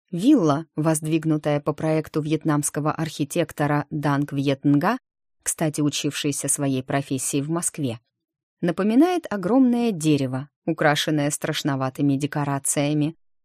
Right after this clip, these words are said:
Госпожа Нга хотела, чтобы вид строения напоминал людям о необходимости возвращения к природе, но очевидцы убеждены, построить такое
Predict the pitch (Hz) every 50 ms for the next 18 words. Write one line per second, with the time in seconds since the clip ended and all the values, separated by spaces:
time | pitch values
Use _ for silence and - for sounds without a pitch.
0 | _ _ - 160 160 - - - 143 147 151 180 226 277 254 180 139 - 135 127
1 | 135 - _ _ _ _ _ _ - - 175 160 156 - 143 147 175 220 269 -
2 | - - 208 160 151 143 147 143 - - - - 139 131 131 131 147 190 233 240
3 | 240 247 240 240 240 - _ - 165 160 - 160 156 156 151 175 233 294 311 269
4 | 214 190 226 269 294 233 247 254 240 - 208 208 202 202 202 196 - - 180 165
5 | 180 233 254 247 240 - - - 226 202 208 196 - 170 170 165 - - - 202
6 | 196 190 185 180 180 180 - - 185 185 180 180 185 180 160 139 135 156 143 151
7 | - _ _ _ _ _ 190 175 160 147 147 - - - 165 151 151 185 254 -
8 | - - - 247 233 - - 180 160 147 147 143 139 135 143 143 139 135 131 127
9 | 127 _ _ _ _ _ _ _ _ 160 151 151 - - - 165 165 160 151 147
10 | 143 - - - 143 123 - _ - 156 175 185 165 135 139